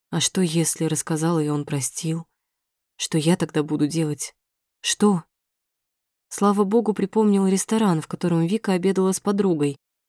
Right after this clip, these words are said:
Банковских отделений на проспекте оказалось целых пять. Это четвёртое. «Давайте приглашу сотрудника, который её замещает»,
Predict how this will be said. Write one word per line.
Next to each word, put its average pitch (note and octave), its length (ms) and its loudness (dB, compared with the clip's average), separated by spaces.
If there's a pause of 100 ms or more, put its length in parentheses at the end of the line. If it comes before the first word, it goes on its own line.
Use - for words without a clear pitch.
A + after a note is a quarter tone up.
(240)
Банковских A3+ 600 2
отделений G3 540 2
на D#3+ 100 0
проспекте E3+ 600 -2
оказалось G3+ 420 0
целых G3+ 400 -2
пять. - 420 -2 (540)
Это G#3+ 180 -4
четвёртое. D3+ 800 -2 (1000)
«Давайте B3+ 380 4
приглашу G3+ 420 0
сотрудника, G#3 640 2
который A#3 380 0
её A3 260 2
замещает», F3 720 -2